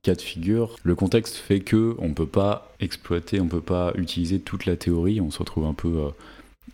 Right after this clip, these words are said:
un peu, euh, obligé de faire des concessions. Euh, euh, à quel, euh, ouais, à quel point est-ce qu'il faut se forcer à suivre des,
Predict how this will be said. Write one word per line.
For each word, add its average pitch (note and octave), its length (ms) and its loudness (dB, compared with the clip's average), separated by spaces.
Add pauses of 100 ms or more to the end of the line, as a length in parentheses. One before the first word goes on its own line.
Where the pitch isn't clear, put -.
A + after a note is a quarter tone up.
(140)
un D#2+ 180 -2
peu, F#2+ 140 0
euh, D#2+ 580 0 (140)
obligé E2 260 2
de - 60 -4
faire D#2+ 160 0
des D#2+ 80 0
concessions. F2 580 0 (720)
Euh, D2 300 -4 (640)
euh, D2 420 -2
à D#2 100 0
quel, F2 360 0
euh, D2+ 500 -2 (1300)
ouais, E2+ 100 0
à D#2+ 80 0
quel D#2+ 180 0
point G2+ 220 2
est-ce F2 100 -2
qu'il - 120 -8
faut D#2+ 140 -2
se - 120 -4
forcer E2 340 0
à D2+ 80 0
suivre D2 440 -4
des, C#2 440 -6